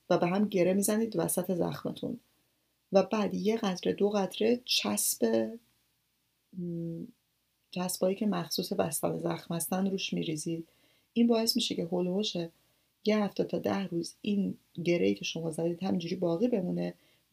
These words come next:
و این به زخم این اجازه رو می‌ده که بخواد ترمیم کن-، بشه. خیلی روش خوبیه، حتماً امتحانش کنید، به خصوص در اطفال، اه، که نمیخواید م-، بچه رو بترسونید، نمیخواید بچه رو سدیت کنید فقط برای یه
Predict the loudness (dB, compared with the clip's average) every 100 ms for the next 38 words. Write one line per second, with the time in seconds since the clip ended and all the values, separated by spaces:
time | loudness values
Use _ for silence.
0 | -4 -4 0 4 4 4 2 0 -2 0
1 | 2 2 0 0 0 0 0 0 -2 -2
2 | -2 -4 -8 _ _ -6 -4 -2 -2 -4
3 | -4 -4 -2 -2 -4 -6 -8 -6 -6 -6
4 | -8 -12 -20 -16 2 6 6 4 0 -2
5 | -4 -4 0 2 0 -2 -4 0 2 0
6 | 0 0 0 -2 -4 -4 -4 -6 -6 -6
7 | -4 -4 -6 -10 -6 -4 -4 -8 _ _
8 | _ _ -6 -4 -4 -4 -2 0 0 -2
9 | -2 -4 _ -20 -20 -20 _ _ _ _
10 | _ -6 -4 -6 -10 -14 -14 _ _ -8
11 | -4 0 2 2 0 -2 -2 -2 -2 -2
12 | -4 -4 -2 -2 -2 -2 0 0 0 -2
13 | -4 -4 -4 -6 -6 -6 -4 -2 0 2
14 | 2 0